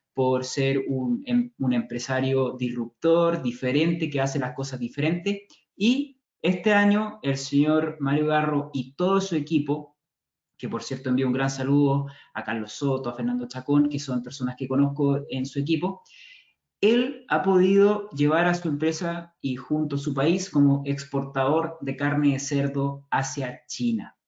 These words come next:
Sí, han podido ver, eh, que esto ha sido desde un inicio. Ahora yo no voy a hablar más, voy a dejar que Mario pueda hablar y contar su historia para que todos los productores,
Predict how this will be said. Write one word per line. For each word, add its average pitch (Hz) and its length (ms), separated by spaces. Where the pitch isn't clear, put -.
Sí, 107 420
han 156 220
podido 170 680
ver, 165 360
eh, 120 720
que 139 160
esto 147 320
ha 135 160
sido 143 300
desde 135 300
un 120 100
inicio. 175 720
Ahora 135 480
yo 143 80
no 147 160
voy 147 160
a 143 60
hablar 139 220
más, 160 300
voy 151 140
a 135 60
dejar 139 400
que 131 320
Mario 160 580
pueda 139 260
hablar 143 280
y 151 80
contar 139 260
su 131 140
historia 196 600
para 131 340
que 127 360
todos 202 180
los 202 140
productores, 143 720